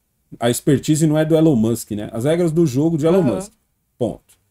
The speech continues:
Speaker 1: E usando sua expertise e seu trabalho para alavancar sua arma política. Por isso, a partir de hoje, não estarei.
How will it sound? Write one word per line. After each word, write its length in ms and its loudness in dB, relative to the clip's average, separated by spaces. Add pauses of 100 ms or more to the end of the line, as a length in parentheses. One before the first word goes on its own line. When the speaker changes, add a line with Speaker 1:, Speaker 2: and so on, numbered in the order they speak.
(340)
Speaker 1:
E 120 2
usando 420 2
sua 240 0
expertise 680 0
e 20 -4
seu 220 -2
trabalho 520 0
para 220 0
alavancar 640 0
sua 260 -2
arma 220 -2
política. 580 -4 (380)
Por 200 6
isso, 580 4
a 100 -2
partir 380 0
de 180 0
hoje, 260 6
não 160 0
estarei. 560 -2